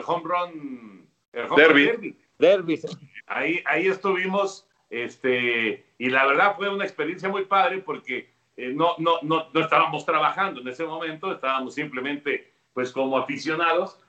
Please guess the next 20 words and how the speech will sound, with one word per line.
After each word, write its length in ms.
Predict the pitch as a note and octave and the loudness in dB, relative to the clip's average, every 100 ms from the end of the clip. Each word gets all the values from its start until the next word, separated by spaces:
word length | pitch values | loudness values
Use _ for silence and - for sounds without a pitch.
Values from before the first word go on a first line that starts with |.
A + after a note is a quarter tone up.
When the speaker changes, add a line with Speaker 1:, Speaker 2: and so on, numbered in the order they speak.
| _ _ | _ _
Speaker 1:
y 140 | B2+ | -8
fue, 440 | A2 D3+ D#3+ D#3+ D3 | 0 2 4 2 0
y 80 | C3 | -4
fue 200 | C3+ D3 | 0 0
muy 160 | D3+ D3+ | 0 0
padre, 560 | D3 D3 C3+ A#2 - _ _ | 2 2 0 -2 -6 _ _
eh, 100 | A#2 | -8
tener 280 | - C3 D3 | -4 -2 2
la 60 | D#3+ | 0
oportunidad 420 | C3+ C3 C3+ D3+ | 0 -4 0 0
de 80 | C#3 | 0
estar 320 | - D3 C#3+ | 2 2 0
en 120 | B2+ | -2
un 80 | C#3+ | -2
escenario 720 | D3+ - A2 C3 C#3+ C#3 - - _ | -2 -4 -4 -2 0 0 -2 -10 _
extraordinario 840 | - A#2 - B2 A#2+ C3+ D3+ D#3 C#3 | -8 -8 -2 -2 0 2 2 2 0
como 180 | B2+ D3 | 0 0
es 80 | |
el 140 | D3+ D3+ | 0 0
Fenway, 400 | E3+ E3 F#3+ | 0 2 0